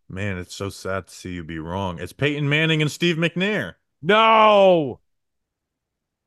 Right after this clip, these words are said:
Speaker 1: You don't
Speaker 2: Oh, my
Speaker 1: remember that?
Speaker 2: God. They sh-, yeah, I do now.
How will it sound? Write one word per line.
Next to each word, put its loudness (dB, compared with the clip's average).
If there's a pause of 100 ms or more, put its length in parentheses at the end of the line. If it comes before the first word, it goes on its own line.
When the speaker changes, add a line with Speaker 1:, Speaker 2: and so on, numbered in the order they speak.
(140)
Speaker 1:
You -4
don't 2
Speaker 2:
Oh, 4
my 0 (100)
Speaker 1:
remember -2
that? 0
Speaker 2:
God. 0
They -4
sh-, -14 (120)
yeah, -4 (160)
I -18
do -14
now. -8